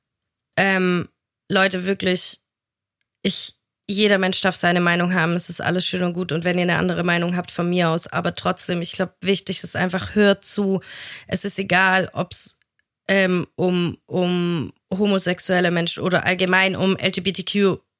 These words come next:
äh, geht, ähm, um Frauen geht, um, ähm, Rassismus-Thema-, Themen geht, was weiß ich was. Hört einfach Leuten zu, die betroffen sind, ähm, und nimmt sie ernst so. Und selbst wenn's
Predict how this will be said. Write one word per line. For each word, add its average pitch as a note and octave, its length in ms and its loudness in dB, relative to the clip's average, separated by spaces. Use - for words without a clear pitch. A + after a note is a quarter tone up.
äh, F#3 300 2
geht, F#3 560 0
ähm, F3 460 0
um F3+ 360 0
Frauen F#3+ 640 2
geht, F3+ 480 0
um, F3+ 540 -2
ähm, F3+ 460 0
Rassismus-Thema-, F#3+ 1120 2
Themen F#3 340 2
geht, F3+ 240 0
was F#3 160 0
weiß F3+ 160 0
ich - 160 -6
was. F3 300 -4
Hört G#3 420 2
einfach G3 460 -2
Leuten F#3 340 -2
zu, G3 240 -4
die F3+ 120 -8
betroffen F#3 560 0
sind, B3 460 -2
ähm, F#3+ 320 2
und F#3+ 300 0
nimmt G#3+ 280 4
sie - 180 -2
ernst F#3 460 2
so. F#3 340 0
Und F3+ 460 -4
selbst - 480 0
wenn's G#3+ 420 4